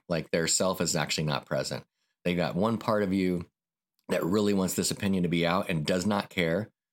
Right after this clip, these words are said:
about <laughs> anybody else's at all. And that is felt. The other people, um, across from them, like, m-, maybe they, now they get into a part where they're, like, totally offended. This part's like, "Oh no, you can't have that. You can't do that.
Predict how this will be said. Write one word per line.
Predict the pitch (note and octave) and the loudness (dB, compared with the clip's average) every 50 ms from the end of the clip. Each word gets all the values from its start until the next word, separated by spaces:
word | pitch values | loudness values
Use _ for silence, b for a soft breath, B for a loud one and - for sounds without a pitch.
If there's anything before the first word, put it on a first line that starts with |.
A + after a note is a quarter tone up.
| _ _ - | _ _ -2
about | G2 F#2+ F#2+ E2+ - - | 0 0 0 0 0 0
<laughs> | |
anybody | - - F#3 - F3 C3 - C3+ C#3 G2+ | 0 2 4 4 2 2 4 2 2 2
else's | - - A2+ A2 - - G2 E2+ - | 2 2 2 0 0 0 -2 0 0
at | E2+ D#2 | 0 0
all. | C#2 B1+ C2 D#2 G2+ - _ _ _ _ _ _ _ - | 0 0 0 -2 -2 -4 _ _ _ _ _ _ _ -2
And | G#2+ A2+ A#2+ | 0 2 2
that | C#3+ D#3 - | 2 2 0
is | A2+ - - | 0 -2 -2
felt. | - - D#3+ C3 D2+ C2+ - - | 0 0 0 0 0 -2 -2 0
The | G2 | 0
other | G2 G#2+ G2+ | 2 2 0
people, | - - G#2+ G#2 - F2 E2+ F2 F2+ - _ _ _ _ _ _ _ _ _ _ _ - | 0 0 -2 0 0 0 0 -2 -2 -6 _ _ _ _ _ _ _ _ _ _ _ -4
um, | - F#2+ F#2 E2+ E2+ D#2+ E2 E2 - - _ _ - | -2 0 0 2 0 2 0 -2 -2 -4 _ _ -4
across | F2+ E2 - - G2+ G2 A2 A2 - | -2 -2 0 0 2 2 2 0 0
from | - F#2+ E2+ D#2+ | 0 0 0 0
them, | D2+ C#2+ D2+ F2 G#2 - _ _ _ _ _ _ _ _ _ _ _ - | 0 -2 -2 -4 -4 -6 _ _ _ _ _ _ _ _ _ _ _ -4
like, | G2 F#2+ F#2+ F2+ - - | -2 0 0 0 0 -2
m-, | F#2 F2+ - | -4 -2 0
maybe | G#2 F#2+ G2 F#2+ F#2+ | 0 0 2 2 2
they, | F2+ G2+ G2 | 2 2 2
now | G2+ G2 G2+ F#2 F#2+ | 2 2 2 2 2
they | G2+ G#2+ | 0 0
get | A2 A2 G2+ | 0 0 0
into | F#2+ F2+ - - F#2 E2 | 0 0 0 0 -2 -2
a | - | -2
part | - - E2 E2 - | 0 0 0 2 2
where | E2+ E2 | 0 0
they're, | F2+ F#2 E2+ | 0 0 0
like, | D#2 D#2 D2+ - | 0 -2 -4 -4
totally | - - G2+ F2+ E2 D#2+ | -4 -2 -2 0 0 0
offended. | D2+ D2+ - F#2+ E2+ | -2 -2 0 0 0
This | D#2+ - | 0 -2
part's | - - D#2+ E2 - | -2 -2 -2 -2 -2
like, | D2+ C#2 - - _ _ _ _ _ - | -4 -4 -6 -10 _ _ _ _ _ -4
"Oh | - C#3 C3+ C3 | -2 0 0 0
no, | B2 B2 C3+ C3+ C3 A#2+ A2 G2 F2+ | 0 0 0 0 0 0 0 0 0
you | F#2 F#2+ G2 | 0 0 0
can't | G2 - C#3 A2+ D2+ | 0 0 -2 0 0
have | F2 F#2 F2+ F2+ F#2 | 0 -2 0 0 0
that. | G#2 A2+ B2 B2 A2 | 0 0 0 0 0
You | B2 C#3 C#3 | 0 -2 -2
can't | - C#3 A#2 F#2+ | -2 -2 -2 0
do | F2+ G2 G2 G2+ | 0 0 0 0
that. | A2+ A#2 G2+ - | 0 -2 -2 -6